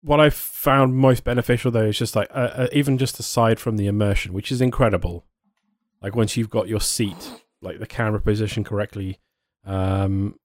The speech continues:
and you can, you can look around, and it, it just makes maneuvering so much easier when you can just literally glance either, either side and see where the cars are, as well as having your spotter there, um,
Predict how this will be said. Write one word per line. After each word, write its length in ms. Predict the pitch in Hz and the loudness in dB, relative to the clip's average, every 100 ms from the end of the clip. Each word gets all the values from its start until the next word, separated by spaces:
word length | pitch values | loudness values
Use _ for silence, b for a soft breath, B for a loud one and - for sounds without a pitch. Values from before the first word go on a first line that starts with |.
| _ | _
and 120 | 110 104 | -4 -2
you 80 | |
can, 300 | - 110 117 127 | 0 0 0 -2
you 100 | 113 | 0
can 200 | 117 110 | 4 4
look 180 | 113 120 | 4 4
around, 260 | 110 107 | 2 2
and 100 | 113 | -2
it, 100 | 117 | -2
it 80 | 117 | -2
just 180 | 120 127 | -4 0
makes 360 | 113 117 - - | 0 0 -6 -4
maneuvering 880 | 127 117 117 113 107 104 104 107 120 | -2 2 2 2 0 -2 -2 -4 -6
so 200 | - 113 | -2 0
much 160 | 107 | 0
easier 340 | - 120 107 104 | -2 -4 -2 -2
when 140 | 104 | 0
you 80 | 104 | -2
can 160 | - 110 | -2 0
just 180 | 110 - | 0 0
literally 420 | 107 - 107 104 | 0 0 -4 -2
glance 640 | - 104 104 - - - _ _ _ | -2 -2 -2 -6 -12 -14 _ _ _
either, 280 | 95 101 107 - | -6 -4 -6 -8
either 160 | 110 | -6
side 260 | 107 117 104 | 0 2 0
and 100 | 101 | -2
see 120 | - | -6
where 140 | 104 95 | -4 -4
the 100 | 101 | -8
cars 320 | 95 101 95 | -8 -8 -8
are, 200 | 95 87 b b b b b | -8 -10 b b b b b
as 60 | |
well 100 | 107 | 2
as 80 | 101 | 4
having 220 | 110 104 | 2 2
your 60 | 98 | -2
spotter 360 | - 107 95 98 | -2 -4 -2 -4
there, 280 | 87 82 - _ _ _ _ _ _ - | -6 -10 -16 _ _ _ _ _ _ -4
um, 480 | 104 107 107 104 | 2 4 4 2